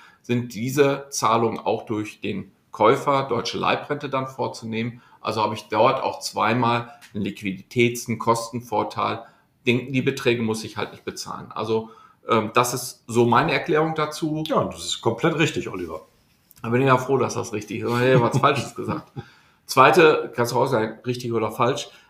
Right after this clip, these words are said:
Speaker 1: äh, ist das Beispiel Heizung. Du hast es erwähnt.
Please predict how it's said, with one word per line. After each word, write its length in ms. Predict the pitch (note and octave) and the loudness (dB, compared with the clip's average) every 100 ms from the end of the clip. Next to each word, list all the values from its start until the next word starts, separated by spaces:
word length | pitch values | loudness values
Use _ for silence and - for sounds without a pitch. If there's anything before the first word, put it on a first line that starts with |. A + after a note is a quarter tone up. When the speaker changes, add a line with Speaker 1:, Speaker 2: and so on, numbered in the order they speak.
| - | 0
Speaker 1:
äh, 320 | C3+ C3 B2+ | 4 4 2
ist 260 | C3+ - B2 | -2 -2 0
das 200 | A#2 - | 0 4
Beispiel 640 | A2+ - - B2 A#2 A2+ | 4 4 2 4 4 4
Heizung. 320 | - - D3+ - | 2 0 -6 0
Du 100 | A#2+ | 0
hast 160 | B2+ | 0
es 120 | A#2+ | -6
erwähnt. 540 | - G#2+ A2 D3 G3 | -4 -2 0 -2 -2